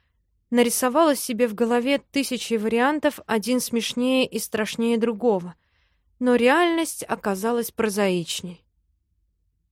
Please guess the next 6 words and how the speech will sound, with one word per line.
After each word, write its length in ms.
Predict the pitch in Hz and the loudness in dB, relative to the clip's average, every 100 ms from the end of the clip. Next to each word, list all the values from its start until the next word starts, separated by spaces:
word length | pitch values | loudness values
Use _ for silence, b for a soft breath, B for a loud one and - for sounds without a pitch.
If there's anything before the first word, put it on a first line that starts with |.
| _ | _
Секретаря 680 | - - 294 277 285 285 392 | -8 -4 -2 -2 0 2 2
просто 520 | - 339 370 - 339 | 2 0 0 0 -2
не 120 | 311 | 0
оказалось 640 | 294 294 277 269 302 302 302 | -2 0 0 2 2 2 -2
на 120 | 285 | -2
месте. 560 | 311 320 - - 180 | -2 -4 -8 -14 -16